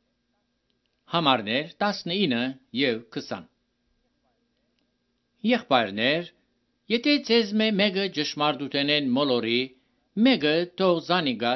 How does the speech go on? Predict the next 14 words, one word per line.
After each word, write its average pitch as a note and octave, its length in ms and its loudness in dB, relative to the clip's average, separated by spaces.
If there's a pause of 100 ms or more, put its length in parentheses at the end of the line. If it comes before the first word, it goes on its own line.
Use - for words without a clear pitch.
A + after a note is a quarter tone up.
դարձի F3+ 440 -6
բերե։ G#2+ 260 -6 (1700)
Գիտած B3+ 460 -2
եղեք, E3 360 0
թե C3+ 180 2 (380)
ան, B3+ 240 2
որ G3+ 320 0 (140)
մեղավորը F3 640 2 (120)
իր F#3+ 240 -2
մոլորության F3 720 0
ճամփայեն D3+ 640 2
կդարձնե, B2+ 680 -4 (600)
հոգի F#3 300 2
մը C#3+ 220 2